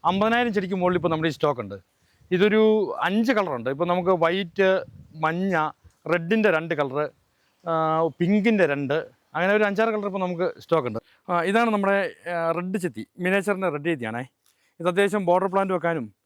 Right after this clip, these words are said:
ഒക്കെ ആയിട്ട് ഉപയോഗിക്കുന്നൊരു ചെത്തിയാണിത്. ഇതിൻ്റെ തന്നെ നമുക്കിപ്പോൾ ബാക്കി കളറുണ്ട്. ഇതുണ്ടോ, ഇത് മറ്റേ യെല്ലോ,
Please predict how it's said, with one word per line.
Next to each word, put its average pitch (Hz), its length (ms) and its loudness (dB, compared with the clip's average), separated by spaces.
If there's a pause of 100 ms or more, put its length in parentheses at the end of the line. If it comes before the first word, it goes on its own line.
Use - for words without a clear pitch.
(260)
ഒക്കെ 170 180 0
ആയിട്ട് 180 180 0 (160)
ഉപയോഗിക്കുന്നൊരു 151 440 0 (400)
ചെത്തിയാണിത്. 107 460 -6 (420)
ഇതിൻ്റെ 208 240 4
തന്നെ 226 160 0
നമുക്കിപ്പോൾ 196 320 -4 (220)
ബാക്കി 170 240 0
കളറുണ്ട്. 165 260 -6
ഇതുണ്ടോ, 131 220 -2 (1600)
ഇത് 214 200 4
മറ്റേ 190 180 2 (560)
യെല്ലോ, 143 220 -2